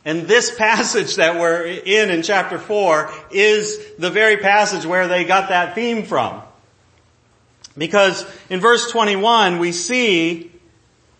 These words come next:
"What will ye? Shall I come to you with a rod? Or in love and in the spirit of meekness?"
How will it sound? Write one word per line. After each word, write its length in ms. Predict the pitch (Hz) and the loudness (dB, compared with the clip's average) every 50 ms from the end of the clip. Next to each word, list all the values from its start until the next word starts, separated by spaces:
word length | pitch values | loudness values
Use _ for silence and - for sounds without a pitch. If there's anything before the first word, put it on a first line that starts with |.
| _ _ _ _ _ _ _ _ _ _ _ _ _ _ _ - | _ _ _ _ _ _ _ _ _ _ _ _ _ _ _ -2
"What 260 | 175 226 254 240 226 | 0 0 2 2 2
will 240 | 233 240 254 262 254 | 4 4 4 4 4
ye? 380 | 214 165 139 117 104 - - - - _ _ _ _ - - - _ _ _ _ _ | 2 2 0 0 -2 -6 -10 -16 -20 _ _ _ _ -20 -20 -20 _ _ _ _ _
Shall 280 | - - - 214 214 208 | -6 0 2 2 4 4
I 120 | 202 202 | 4 2
come 320 | 196 202 202 214 226 240 220 | 2 2 0 0 0 0 -2
to 100 | 214 233 | -2 -2
you 240 | 226 226 214 214 | 0 2 2 2
with 180 | 202 190 185 160 | 2 2 2 2
a 140 | 151 139 131 | 2 2 2
rod? 640 | 131 135 139 151 175 190 214 247 262 262 277 233 - - - - _ _ _ _ _ _ _ _ _ _ _ _ _ _ _ _ _ _ _ _ _ _ _ _ _ _ _ _ _ _ _ _ _ _ _ _ _ _ | 4 4 6 6 6 6 6 4 4 2 -2 -6 -10 -14 -20 -20 _ _ _ _ _ _ _ _ _ _ _ _ _ _ _ _ _ _ _ _ _ _ _ _ _ _ _ _ _ _ _ _ _ _ _ _ _ _
Or 260 | - 170 170 170 165 | 0 2 4 4 4
in 200 | 156 151 147 151 | 4 2 2 2
love 400 | 156 160 175 170 165 160 151 139 | 2 4 4 4 4 2 2 0
and 120 | 147 143 143 | -2 -2 -2
in 120 | 147 143 | -2 -2
the 80 | 135 131 | -4 -6
spirit 340 | - - - 160 151 131 117 | -8 -8 -4 -4 -2 -2 -2
of 140 | 117 107 | -4 -4
meekness?" 580 | 117 147 156 151 - 98 92 - - - - | -4 -6 -6 -6 -10 -16 -20 -20 -20 -20 -20